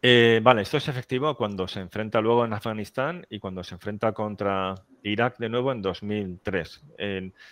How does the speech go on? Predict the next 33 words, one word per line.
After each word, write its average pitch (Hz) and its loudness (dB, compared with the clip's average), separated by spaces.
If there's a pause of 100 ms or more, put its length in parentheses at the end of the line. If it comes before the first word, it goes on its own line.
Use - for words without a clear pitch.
(100)
y 117 6
esto 131 4
le 127 8
hacen 120 -2
frente 131 0
convencionalmente, 104 0
como 95 -6
pasa 104 -6
en 110 -4
los 104 -6
primeros 101 -4
meses 110 -8 (580)
de, 98 4 (120)
de 107 0
Afganistán. 95 -4
O - -14
sea, 92 -8
cuando 95 -4
los, 95 -6 (200)
cuando 101 -4
derroca 113 0
a - 6
los 110 -4
talibán 120 0
o 104 -8
cuando 95 -4
derrota 104 -4 (680)
por 107 2
segunda 110 2
vez 120 2
al 117 2
ejército 104 -4 (140)
iraquí. 92 -2